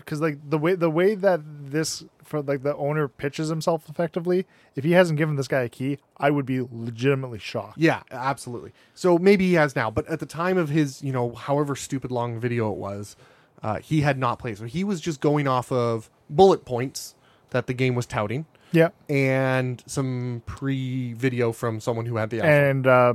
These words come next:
Speaker 1: uh, conversations, like, in interviews.
Speaker 2: He
Speaker 1: Yeah.
Speaker 2: had never talked to the owner at the time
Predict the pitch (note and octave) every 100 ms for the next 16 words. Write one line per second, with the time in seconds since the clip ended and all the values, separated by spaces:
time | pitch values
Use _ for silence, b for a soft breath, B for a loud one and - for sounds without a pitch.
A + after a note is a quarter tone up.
0 | B2+ C3+ A#2+ A#2 A#2 _ - B2+ A#2+ A2+
1 | A#2+ - A2+ A2 A2+ A#2+ - C3 A2+ A#2
2 | A2+ A#2+ A#2 A2+ A2+ - _ C#3 F#3+ G3
3 | E3+ E3 D#3 E3 D#3 D3 - _ - B2+
4 | - _ _ - C#3+ C#3+ _ B2+ A#2+ A#2
5 | A2 G#2 - G#2 F2+